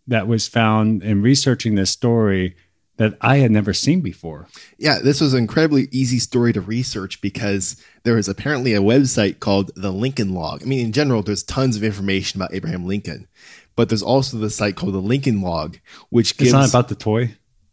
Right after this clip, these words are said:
Speaker 2: No.
Speaker 1: The
Speaker 2: Not
Speaker 1: Lincoln Logs? You had those growing up.
Speaker 2: Yeah, those are cool.
Speaker 1: Those are cool.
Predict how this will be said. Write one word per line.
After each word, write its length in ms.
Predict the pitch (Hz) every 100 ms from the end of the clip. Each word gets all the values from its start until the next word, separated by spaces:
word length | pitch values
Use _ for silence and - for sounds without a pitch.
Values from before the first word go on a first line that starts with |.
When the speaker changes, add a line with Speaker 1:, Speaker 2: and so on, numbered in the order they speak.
| _ _ -
Speaker 2:
No. 300 | 113 65 - _ -
Speaker 1:
The 80 | 120
Speaker 2:
Not 60 |
Speaker 1:
Lincoln 300 | 139 120 117
Logs? 640 | 113 110 120 117 - - - _
You 180 | 143 233
had 180 | 226 139
those 200 | 127 107
growing 340 | 117 104 101
up. 300 | 127 87 - - _
Speaker 2:
Yeah, 100 | 143
those 240 | 120 170 202
are 80 | 147
cool. 380 | - 131 76 -
Speaker 1:
Those 180 | 135
are 80 | 139
cool. 440 | - 127 113 82